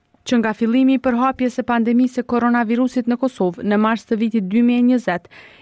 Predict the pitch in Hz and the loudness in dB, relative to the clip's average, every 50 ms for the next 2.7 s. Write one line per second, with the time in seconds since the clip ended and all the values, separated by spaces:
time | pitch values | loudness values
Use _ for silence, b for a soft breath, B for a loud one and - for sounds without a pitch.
0 | B - 220 214 - - 226 202 - 214 202 - 262 262 262 254 254 - - 277 | B -2 -2 -2 0 -2 -2 -2 -2 -4 -2 0 0 2 2 0 -2 -2 -2 0
1 | 262 254 254 254 - 220 196 196 202 202 - 220 220 214 208 208 208 190 185 202 | 2 0 0 -2 -2 -2 -2 -2 -2 -2 -2 -2 0 0 0 0 -2 0 -2 -4
2 | 190 - - 254 247 247 254 247 247 - - 254 254 269 | -6 -4 -2 0 0 2 2 0 0 -2 -2 0 0 0